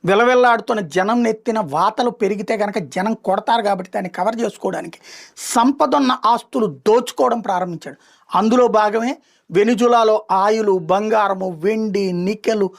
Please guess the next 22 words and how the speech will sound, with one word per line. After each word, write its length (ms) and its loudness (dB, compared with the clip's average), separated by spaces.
ప్లాటినం 500 2
ఇట్లాంటివన్నీ 520 0
దొరుకుతాయి. 400 -2
కాబట్టి 540 -2
ఆ 140 2
దేశ 360 -2
అధ్యక్షుడిని 640 -4
డ్రగ్స్ 380 -6
అనే 160 0
వంకతో 480 -4
అరెస్ట్ 400 -8
చేసేసి, 440 -8
ఆ 140 4
దేశ 320 2
ప్రస్తుత 360 -2
అధ్యక్షురాలిని 560 -2
బెదరేసి, 720 0
ఆ 120 4
దేశంలో 440 2
ఆస్తులన్నీ 520 0
బహిరంగంగా 840 0
కొల్లగొట్టుకుపోతున్నటువంటి 1600 -4